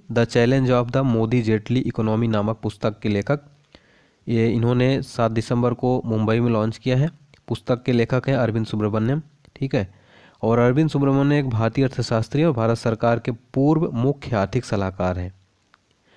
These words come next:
यह पुस्तक दो हज़ार चौदह से अठारह तक के, इसमें जो मुख्य, अ, आर्थिक सलाहकार अरविंद सुब्रमण्यम की यात्रा का वर्णन है, ठीक है, तो याद रखिएगा।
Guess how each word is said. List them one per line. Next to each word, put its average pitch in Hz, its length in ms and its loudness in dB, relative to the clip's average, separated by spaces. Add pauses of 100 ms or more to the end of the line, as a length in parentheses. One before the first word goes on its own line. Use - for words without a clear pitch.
(280)
यह 143 120 4
पुस्तक 165 360 2
दो 143 120 0
हज़ार 135 220 4
चौदह 127 300 2
से 147 100 0
अठारह 120 240 2
तक 120 260 -2
के, 170 200 0 (920)
इसमें 135 340 0
जो 131 400 0 (280)
मुख्य, 135 360 0
अ, 120 140 -2 (300)
आर्थिक 113 300 0
सलाहकार 123 400 2
अरविंद 123 220 4
सुब्रमण्यम 117 560 0
की 117 160 0
यात्रा 107 280 0
का 104 100 -4
वर्णन 98 360 0
है, 92 100 -6
ठीक 123 220 -4
है, 101 120 -4 (380)
तो 113 80 -4
याद 95 180 0
रखिएगा। 90 460 -4